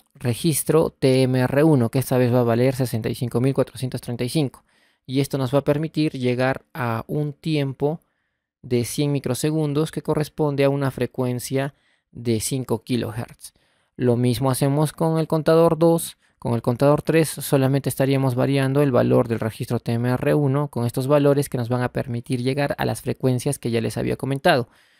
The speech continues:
que son de dos kilohertz, un kilohertz, quinientos hertz, doscientos hertz, cien hertz y cincuenta hertz.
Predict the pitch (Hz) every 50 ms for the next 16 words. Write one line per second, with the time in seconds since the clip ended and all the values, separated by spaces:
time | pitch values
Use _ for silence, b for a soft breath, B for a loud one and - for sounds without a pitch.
0 | b b b b - 165 147 - 175 170 165 143 135 117 117 117 - _ - 165
1 | 170 160 156 143 - 156 151 147 - - 131 120 - - 151 151 151 151 143 -
2 | 156 151 143 139 - - - 135 127 127 127 123 - - 113 - _ _ _ _
3 | _ _ - 185 165 160 - - - - - 120 113 - 127 127 123 - 127 -
4 | - 165 160 156 - - - - 185 - - - 170 170 160 - - 175 175 180
5 | - - - - 160 - - 165 151 - 143 127 123 120 - 110 - - - -
6 | - _ - -